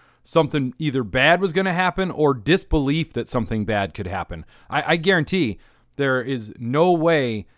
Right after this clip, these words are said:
that I believed the Broncos were coming back. And the guy sitting next to me told me after that touchdown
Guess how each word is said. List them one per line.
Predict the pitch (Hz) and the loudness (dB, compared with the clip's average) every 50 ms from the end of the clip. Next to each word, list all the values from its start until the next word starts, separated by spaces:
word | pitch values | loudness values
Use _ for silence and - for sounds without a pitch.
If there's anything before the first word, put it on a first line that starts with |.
| _ _ _ _ _ | _ _ _ _ _
that | - 117 135 127 - _ _ | -8 -6 -6 -6 -6 _ _
I | - 139 165 208 | 2 4 4 6
believed | 185 151 135 123 120 113 107 101 95 - - | 6 4 0 0 0 -2 -2 -4 -6 -8 -12
the | 117 | -8
Broncos | 104 120 120 113 107 - 117 101 | -4 -2 -2 -2 -2 -4 -8 -8
were | 87 104 - | -8 -10 -6
coming | - 127 113 107 101 95 | -4 -4 -2 -2 -4 -4
back. | 92 95 92 95 101 - - | -4 -6 -6 -8 -10 -12 -10
And | 127 131 127 120 120 117 - | -8 -6 -4 -4 -4 -6 -8
the | 107 120 113 | -10 -12 -10
guy | 98 110 143 151 180 185 | -4 -2 0 0 0 0
sitting | 160 - 180 170 156 143 131 | -2 -4 -4 -2 -2 -2 -2
next | 127 143 165 - - | -2 -2 -4 -4 -6
to | - 139 | -8 -6
me | 123 120 113 | -4 -4 -6
told | - - - - 156 208 226 160 | -6 -8 -4 2 4 4 4 2
me | 123 98 87 85 85 82 _ _ _ _ _ _ _ _ _ _ _ _ _ _ _ _ _ _ _ - - - - - - _ | -2 -8 -8 -10 -12 -16 _ _ _ _ _ _ _ _ _ _ _ _ _ _ _ _ _ _ _ -20 -20 -20 -20 -20 -14 _
after | - 165 202 208 - - - 226 214 | -2 0 0 0 -2 -4 -4 0 2
that | 202 202 190 165 | 2 2 2 0
touchdown | - - 175 180 165 - - 151 127 101 87 82 82 - | -2 -2 -2 -2 -4 -4 -6 -6 -6 -6 -8 -10 -14 -18